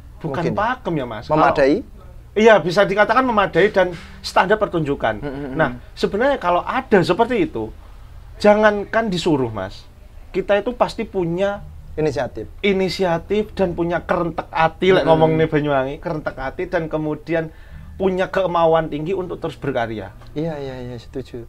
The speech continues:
Speaker 1: Iku, iku minusnya yang ada di dunia tari yang ada di Banyuwangi.
Speaker 2: Mm-mm.
Speaker 1: Heeh.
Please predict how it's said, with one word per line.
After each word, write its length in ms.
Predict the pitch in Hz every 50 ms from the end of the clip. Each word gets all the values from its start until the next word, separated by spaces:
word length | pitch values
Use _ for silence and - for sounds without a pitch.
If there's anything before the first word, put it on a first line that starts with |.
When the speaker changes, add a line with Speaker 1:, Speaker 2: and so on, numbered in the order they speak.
| -
Speaker 1:
Iku, 400 | - 147 196 233 240 240 220 214 - - - - - - -
iku 320 | 170 165 - 233 240 226
minusnya 560 | 214 196 190 185 170 170 165 - 175 175 175
yang 160 | 170 156 151 151
ada 560 | 135 135 127 - - 156 160 160 160 156 - - - - - -
di 120 | - - 156
dunia 320 | 156 - 147 139 139 135
tari 240 | 131 - 127 135 151
yang 80 | 135 127
ada 160 | - 131 117
di 80 | 117
Banyuwangi. 540 | - 117 110 107 104 98 95 95 92 92 87 - - - -
Speaker 2:
Mm-mm. 400 | 175 175 175 160 165 143 147 147
Speaker 1:
Heeh. 300 | 113 120 123 120 113